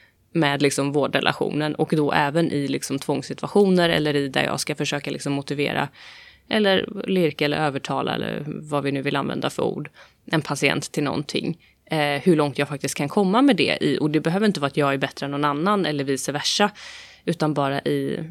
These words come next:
ja, men personkemi eller vad det kan ha att göra med att man liksom har känt att det här är någon som jag litar på och faktiskt låter den <laughs> övertala mig till saker som,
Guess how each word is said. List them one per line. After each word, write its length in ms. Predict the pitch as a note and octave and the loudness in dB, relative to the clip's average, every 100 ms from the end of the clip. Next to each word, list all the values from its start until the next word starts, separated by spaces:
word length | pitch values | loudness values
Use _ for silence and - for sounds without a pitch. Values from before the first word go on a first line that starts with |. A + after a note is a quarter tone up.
| - | -4
ja, 80 | F#3 | -2
men 100 | E3 | 0
personkemi 600 | E3 - D#3 - D3 C#3 | -2 -2 -2 -2 -4 -4
eller 140 | C#3 | -2
vad 160 | C#3+ C3+ | -2 -2
det 40 | |
kan 180 | C3+ C3 | -2 -4
ha 120 | C#3 | -4
att 60 | C#3 | -2
göra 260 | D3+ D3 D3+ | 0 0 -2
med 160 | - | -2
att 140 | - - | -4 -6
man 120 | D3+ | -8
liksom 320 | D3+ - C#3+ | -6 -6 -6
har 100 | C#3+ | -6
känt 320 | - C#3 C#3+ | -4 -6 -6
att 280 | C#3+ - - - | -10 -10 -18 -8
det 80 | D#3 | -4
här 180 | D3 C#3+ | -2 -4
är 60 | |
någon 200 | C#3 C3+ | -4 -6
som 140 | C3+ C#3 | -6 -4
jag 100 | C#3+ | 0
litar 400 | D3+ - E3+ F3 | -2 0 0 0
på 180 | - | -2
och 260 | - - C#3+ | -2 -2 -4
faktiskt 320 | - - C#3 | -6 -6 -2
låter 320 | D#3 D3 - | 0 0 -2
den 300 | C#3+ C3+ C3+ C#3+ | -2 0 -2 -8
<laughs> 80 | - | 0
övertala 520 | D#3 C#3+ D#3+ E3 E3+ | 2 4 4 4 2
mig 140 | D#3 D3+ | 2 -2
till 160 | D3+ | -2
saker 340 | C#3+ C#3+ - D3 | -2 -4 -4 -2
som, 360 | - C#3+ C#3+ | 0 -2 -4